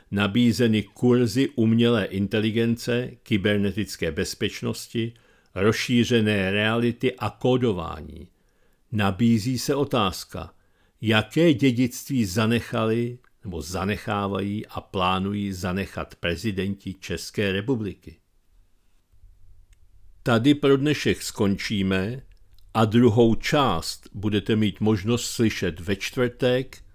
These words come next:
na začátku dalšího monitoru. Pojďme dál.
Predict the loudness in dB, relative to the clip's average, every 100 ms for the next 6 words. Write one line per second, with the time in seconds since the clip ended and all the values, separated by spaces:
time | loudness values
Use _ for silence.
0 | -20 -2 0 2 -2 0 0 0 -2 -10
1 | -8 -2 -2 -4 -4 -4 -2 -2 0 -2
2 | -6 -12 -14 -20 -20 -20 -20 -20 _ _
3 | _ _ _ _ _ _ _ _ _ _
4 | _ -20 _ _ _ _ _ _ _ _
5 | _ _ _ _ _ 0 2 2 2 4
6 | 4 4 2 -2